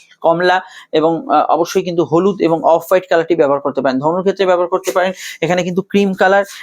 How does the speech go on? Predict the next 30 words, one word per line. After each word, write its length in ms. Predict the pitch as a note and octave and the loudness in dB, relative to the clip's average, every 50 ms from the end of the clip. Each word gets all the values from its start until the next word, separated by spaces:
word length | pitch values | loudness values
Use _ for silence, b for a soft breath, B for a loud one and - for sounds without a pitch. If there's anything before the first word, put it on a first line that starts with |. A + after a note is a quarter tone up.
| B B | B B
এ-, 180 | - D#3+ D#3+ D#3 | 2 4 4 4
এখানে 220 | C#3+ - F3+ F3 F3 | 4 2 0 0 2
ব্যবহার 280 | F3 E3+ D#3+ E3+ F3 | 2 2 2 2 0
করতে 240 | E3+ F3+ E3 - F3+ | 0 -4 -2 -2 -2
পারেন 220 | F3+ F#3 F3+ F#3 - - | 0 0 0 -2 -2 -2
আকাশি 400 | D3 D#3+ D#3 - - - - G3 | -2 -2 -2 -2 -4 -2 -2 0
রংটি 380 | F#3+ F#3+ F#3 F3 - G3+ G3 B B B B B | 0 -2 -4 -4 -6 -6 -8 B B B B B
এবং 200 | E3 E3 D#3+ D#3 | 0 0 0 0
তার 120 | D3+ D#3+ D#3+ | 0 0 0
সঙ্গে 240 | - - F3+ F3+ F3 | 0 -2 -2 -2 -2
কিন্তু, 340 | F3+ F3+ E3+ E3 F#3+ F#3 F#3 B B B B | -4 -6 -2 -2 -2 -2 -2 B B B B
আহ, 180 | - D3+ D3 C#3 | 0 2 2 2
এখানে 340 | - D#3 - - F3 F3+ F3+ | 2 0 -2 -2 -4 -2 -2
সাদা 360 | - - - F3+ E3+ F3+ F#3+ | -4 -2 0 0 2 2 2
রংটি 220 | F#3+ F#3+ F3+ G3 | 0 0 0 0
আপনারা 200 | F3+ F3 F3+ F3+ | 0 2 2 0
ব্যবহার 280 | E3 D#3 D3 D#3 D3+ D#3 | 2 2 2 2 0 0
করতে 220 | D#3 D#3+ E3 F3 | -2 -2 -2 0
পারেন। 200 | F3 F#3 G3 A3+ B3 B B B B B | 0 0 0 -2 -4 B B B B B
আহ, 240 | - D3 D3 D3 D3 D3 | 0 2 2 2 0 0
হালকা 380 | - G3+ F#3+ F#3 - G#3 G3+ | 0 -2 -2 0 0 0 0
হলুদের 420 | G3 G3 - F#3+ F#3+ F#3+ F#3 F#3+ F#3 | 0 0 2 2 2 4 4 2 2
যে 80 | F3+ | 2
কোনো 160 | E3+ F3+ F3+ E3+ | -2 -2 -4 -4
শেড, 280 | - - G3+ G3 D#3 | -4 -4 -4 -4 0
ধূসর 280 | D#3+ E3+ E3 - G3+ F#3 | -2 -2 2 2 2 2
রঙও 180 | G3 F#3+ F#3 | 2 0 2
ব্যবহার 240 | F3 E3+ D#3 D3+ D3+ | 2 2 2 2 0
করতে 240 | D3 D#3+ D3 - D#3+ | -2 -2 -4 -4 -4
পারেন। 240 | - - C3+ C3 | -2 0 0 -2